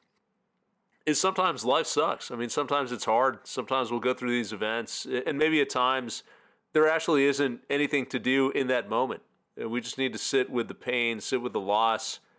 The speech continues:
recognize that we're going to go through a rough patch, but we'll come out on the other side. If these situations fester and they prevent us from moving forward,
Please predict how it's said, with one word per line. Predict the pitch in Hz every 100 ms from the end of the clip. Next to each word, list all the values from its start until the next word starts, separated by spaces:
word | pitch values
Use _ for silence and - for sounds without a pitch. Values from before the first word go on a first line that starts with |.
| _ _ _ _ _ _ -
recognize | 127 151 160 139 127 117
that | 123 117
we're | 123
going | 135 127
to | 117
go | 123
through | 123 120 120 113 107
a | 127
rough | 110 120 -
patch, | 120 123 123 101 - - _ _ _ _ _
but | 120 147
we'll | 147
come | 135 160
out | 143 139
on | 131
the | 117
other | 113 104
side. | - 127 120 87 - _ _ _ _ _ _ _ _ _ _ -
If | 156 143 - - - _ _ _ _ _ _ _ _
these | 139 156 156
situations | 185 156 156 147 135 113
fester | - 135 139 - 131
and | 117 113
they |
prevent | 113 120 131 135
us | 120 -
from | - - 139
moving | 127 131 120
forward, | - 120 127 123 110